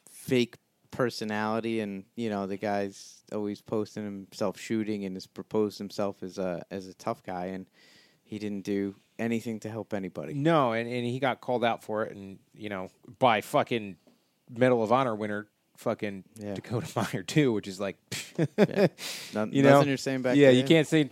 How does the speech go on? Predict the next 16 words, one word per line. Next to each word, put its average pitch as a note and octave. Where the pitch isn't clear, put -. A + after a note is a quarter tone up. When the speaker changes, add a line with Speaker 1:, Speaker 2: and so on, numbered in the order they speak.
Speaker 2:
you D3+
can't A3
say G#3
shit E3+
back D3
to F#2
him. E2
Speaker 1:
Nope. G#2+
Speaker 2:
You A#2
know, A2+
that C#3+
motherfucker D3+
ran B2+
to A2
the -
fight, -